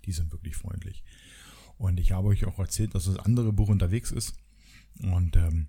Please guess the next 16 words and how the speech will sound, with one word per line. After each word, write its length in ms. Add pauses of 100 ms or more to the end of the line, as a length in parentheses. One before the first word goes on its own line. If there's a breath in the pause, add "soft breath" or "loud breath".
(160)
es 120
ist 180
tatsächlich 400
unterwegs. 480
Ich 140
habe 300
eine 420
Sendungsnummer 760
ohne 260
nachzufragen 920
bekommen 420 (340 loud breath)
von 180
der 120
D 200
H 60
L. 260